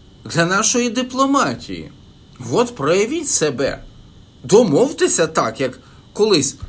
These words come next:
Порошенко домовився в Мінську. Так, щоб і, е, інтереси України не постраждали, і війна припинилася. Домовтеся так. Або хоча б до сплячого,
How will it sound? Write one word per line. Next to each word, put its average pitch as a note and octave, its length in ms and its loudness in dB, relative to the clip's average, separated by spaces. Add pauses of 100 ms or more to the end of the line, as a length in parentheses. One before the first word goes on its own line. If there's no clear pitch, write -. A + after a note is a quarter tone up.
(160)
Порошенко C3 680 0
домовився A#2 640 -2
в B2+ 80 -4
Мінську. G2+ 540 -6 (300)
Так, F#3+ 220 0
щоб - 180 0 (260)
і, F3 140 -2
е, D#3+ 320 0
інтереси D#3+ 480 -2
України G#3+ 460 -2
не E3 120 0
постраждали, B2+ 840 -4 (160)
і F3+ 120 4
війна A#3+ 340 0
припинилася. C3 960 -4
Домовтеся G3+ 720 2
так. - 280 -8 (680)
Або F3 280 2
хоча F#3 320 0
б B2 80 -8
до D#3+ 120 -2
сплячого, A2 720 -4